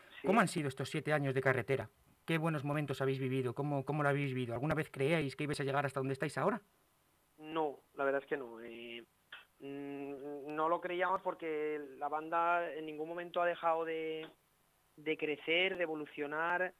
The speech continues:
Speaker 1: de, bueno, de cosechar éxitos, por decirlo así con un lenguaje más de ahora, y, y han sido muy bonitos, mm, muy frenéticos, si lo comparas a lo mejor con la trayectoria normal de otras bandas,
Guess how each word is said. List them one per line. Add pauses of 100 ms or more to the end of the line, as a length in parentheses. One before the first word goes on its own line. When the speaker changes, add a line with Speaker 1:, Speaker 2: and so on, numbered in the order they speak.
(480)
Speaker 1:
de,
bueno,
de
cosechar (140)
éxitos, (160)
por
decirlo
así
con
un
lenguaje
más
de
ahora, (460)
y, (840)
y
han
sido
muy
bonitos, (200)
mm, (260)
muy
frenéticos,
si
lo
comparas
a
lo
mejor
con (320)
la
trayectoria (520)
normal
de
otras
bandas,